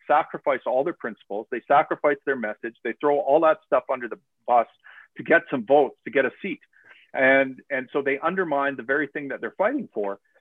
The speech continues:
And so they're at-, definitely not winning anything. The only one that can hope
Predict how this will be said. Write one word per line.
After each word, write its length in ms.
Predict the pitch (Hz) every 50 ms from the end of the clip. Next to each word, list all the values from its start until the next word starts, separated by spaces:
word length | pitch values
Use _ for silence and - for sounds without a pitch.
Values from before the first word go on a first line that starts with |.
| _ -
And 460 | - 135 131 131 131 131 131 127 120 _ _ _ _ -
so 100 | 151 139
they're 220 | 143 151 196 220
at-, 200 | 156 120 - 110
definitely 440 | 117 131 - - 131 123 - 123 117
not 200 | 113 107 101 -
winning 280 | 110 113 107 104 101 104
anything. 380 | 110 113 - - 139 139 131
The 100 | 135 147
only 240 | 156 190 220 214 208
one 180 | 190 185 180 165
that 160 | 165 135 - - - - _ _ _ -
can 240 | - 151 139 127 - - - -
hope 240 | - 180 240 - 220